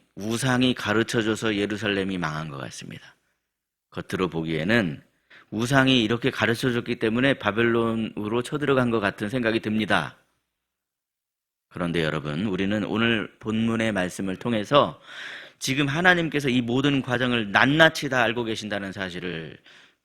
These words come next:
깨달으셔야 됩니다. 그러니 절대로 착각하지 말라는 겁니다. 예루살렘은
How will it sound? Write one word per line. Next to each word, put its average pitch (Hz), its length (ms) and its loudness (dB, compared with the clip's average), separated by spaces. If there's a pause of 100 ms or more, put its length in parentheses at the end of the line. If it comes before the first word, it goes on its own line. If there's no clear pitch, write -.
(140)
깨달으셔야 90 600 -6
됩니다. - 500 -16 (760)
그러니 117 280 -4
절대로 131 360 -4
착각하지 127 500 -6
말라는 87 360 -4
겁니다. 92 540 -10 (800)
예루살렘은 147 960 4